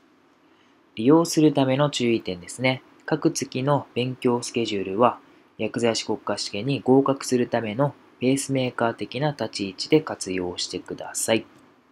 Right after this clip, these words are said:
そして百九回薬剤師国家試験までの残り時間ですね。はい。三月に入ると残り十一ヶ月間となります。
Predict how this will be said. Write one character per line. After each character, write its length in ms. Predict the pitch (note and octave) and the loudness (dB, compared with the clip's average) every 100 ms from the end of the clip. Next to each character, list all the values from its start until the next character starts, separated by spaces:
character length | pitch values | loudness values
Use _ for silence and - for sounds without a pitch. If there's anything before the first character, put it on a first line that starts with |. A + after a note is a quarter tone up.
| _ _ _ _ _ _ _ _ _ _ _ _ _ _ _ | _ _ _ _ _ _ _ _ _ _ _ _ _ _ _
そ 140 | - | -4
し 60 | C#3 | 4
て 120 | C#3 | 4
百 280 | B2+ A#2+ D#3+ | 4 0 0
九 220 | G3 G3 | 4 4
回 260 | F#3+ F3+ C3 | 6 6 6
薬 180 | G#2 | 4
剤 120 | A2 A2+ | 0 -2
師 100 | - | -2
国 120 | G#2 | -2
家 180 | - C#3 | -2 -4
試 80 | |
験 180 | - F#2+ | -4 -4
ま 120 | A2 | 0
で 80 | C#3+ | 2
の 120 | G#2 | 2
残 300 | F2+ G#2 E3+ | -2 2 4
り 120 | F3 F3 | 4 4
時 140 | F#3 | 0
間 260 | F3 G#2+ F2+ | 0 0 -2
で 100 | - | -12
す 120 | - | -2
ね。 240 | C3+ B2 - _ _ _ _ _ _ _ | 0 0 -8 _ _ _ _ _ _ _
は 140 | - | -10
い。 100 | F2+ - - | -10 -10 -10
三 420 | - D3 E3+ E3 | -4 -2 0 0
月 260 | A#2 - G#2 | -2 -6 -10
に 140 | G2 | -10
入 220 | - F#2+ | -8 -10
る 100 | - | -8
と 180 | - A#2 - | -8 -8 -10
残 240 | G#2+ D3 | 0 2
り 180 | D3 C#3 | 2 0
十 360 | - B2+ D3+ | 2 4 4
一 400 | D#3+ D#3 - - - | 2 0 -4 -8 -6
ヶ 140 | - | -6
月 320 | A#2 B2 - | -4 -4 -6
間 220 | - G#2 A2 | -6 -8 -2
と 160 | D#3+ | 0
な 120 | C3 | 0
り 120 | F2+ F2 | -2 -8
ま 200 | F2 - | -12 -10
す。 240 | - - | -10 -14